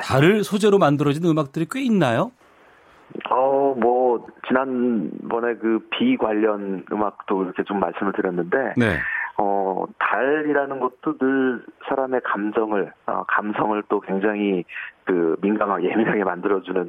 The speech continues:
Speaker 2: 그런 소재잖아요. 그래서
Speaker 1: 예.
Speaker 2: 그런 관련된 음악들이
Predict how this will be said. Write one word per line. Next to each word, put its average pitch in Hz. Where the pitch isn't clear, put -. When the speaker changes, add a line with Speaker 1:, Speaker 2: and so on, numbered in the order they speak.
Speaker 2:
그런 98
소재잖아요. 117
그래서 107
Speaker 1:
예. 87
Speaker 2:
그런 120
관련된 123
음악들이 113